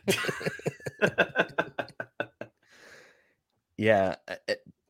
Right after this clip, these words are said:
Speaker 2: I also think when Never Home played outside, it cooled down at
Speaker 1: It
Speaker 2: least
Speaker 1: was
Speaker 2: fifteen to twenty degrees.
Speaker 1: easy. It was a be-, it was so good. It was so nice outside,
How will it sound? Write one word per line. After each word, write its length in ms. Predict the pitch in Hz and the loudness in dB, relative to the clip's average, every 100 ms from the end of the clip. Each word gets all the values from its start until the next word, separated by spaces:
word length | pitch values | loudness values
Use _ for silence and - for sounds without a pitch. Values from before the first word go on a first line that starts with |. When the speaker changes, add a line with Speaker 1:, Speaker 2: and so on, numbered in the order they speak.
| - | 2
Speaker 2:
I 140 | 151 170 | 6 8
also 220 | 180 175 | 6 0
think 380 | - 127 131 101 | 0 0 0 0
when 280 | 110 104 | 0 0
Never 380 | 101 104 110 107 - | 2 2 2 0 -2
Home 360 | 110 104 104 98 | 0 0 -2 -6
played 500 | - 98 98 98 - - | -2 0 0 -2 -4 -2
outside, 1000 | 92 92 - - - 95 92 92 95 - _ _ _ _ _ _ | -2 -2 -6 -14 -4 0 0 2 0 -2 _ _ _ _ _ _
it 220 | 117 123 | 2 2
cooled 400 | - - 139 98 | 0 2 4 4
down 380 | 90 95 90 90 | 4 4 4 2
at 180 | - 98 | 0 -2
Speaker 1:
It 80 | 104 | 0
Speaker 2:
least 280 | 104 104 92 | 2 2 2
Speaker 1:
was 180 | 87 | -2
Speaker 2:
fifteen 680 | - - 110 101 - 104 92 | -6 0 2 2 0 -4 -2
to 60 | 90 | -2
twenty 300 | - 92 90 | -2 -2 -2
degrees. 560 | 80 - 90 57 - - _ | -4 -4 -4 -4 -8 -14 _
Speaker 1:
easy. 560 | 131 117 87 82 73 73 | -2 -2 -2 -6 -10 -2
It 80 | 98 | 2
was 360 | 107 101 - - - | 4 2 -2 -18 -2
a 120 | 104 | -2
be-, 300 | 87 98 117 | -2 -4 -2
it 40 | 123 | 0
was 200 | 123 120 | -2 -2
so 280 | 135 127 | 2 4
good. 240 | 117 107 113 | 4 2 2
It 40 | |
was 180 | 120 113 | 0 0
so 160 | 131 131 | 0 4
nice 320 | 117 113 113 | 4 4 4
outside, 600 | 101 95 101 98 95 101 | 0 2 2 4 4 2